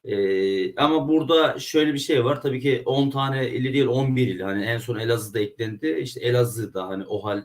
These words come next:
kapsamına alındı. E, dolayısıyla burada, e, bir taraftan, e, hem oradaki işte çalışma koşulları, işte işçilerin durumu, işverenin durumu buna dair bir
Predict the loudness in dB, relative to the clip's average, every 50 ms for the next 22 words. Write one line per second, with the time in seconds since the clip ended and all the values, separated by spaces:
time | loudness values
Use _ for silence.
0 | -10 _ _ -8 -8 -8 -8 -6 -4 -4 -4 -4 -4 -6 -6 -6 -4 -4 -4 -4
1 | -4 -6 _ _ _ _ _ _ _ _ _ _ _ _ _ _ _ _ _ -4
2 | -2 -2 -2 0 4 6 6 6 6 4 2 2 4 4 4 4 2 0 -2 2
3 | 2 2 2 2 0 -4 -2 0 0 0 0 0 -4 -6 -6 -6 -6 -8 -6 -6
4 | -6 -2 0 0 2 2 2 0 0 0 0 0 -2 -4 -6 _ _ _ _ _
5 | _ _ _ _ -6 -2 0 0 0 2 4 4 4 4 4 2 2 2 0 0
6 | -4 -6 -4 -6 -6 -6 -2 0 2 2 2 0 -2 -2 -2 -2 -2 -4 -6 -10
7 | -14 -4 -2 -2 -2 0 -2 -2 -2 0 0 0 0 0 0 -2 -4 -6 -8 -8
8 | -8 -8 -8 -10 -6 -2 -2 0 0 -2 -2 -2 -2 0 0 0 0 -2 -2 -4
9 | -6 -8 -8 -4 -2 -2 0 0 -2 -2 -4 -4 -4 -4 -4 -4 -2 0 0 2
10 | 4 4 6 6 6 4 4 0 -2 -4 -6 -12 -18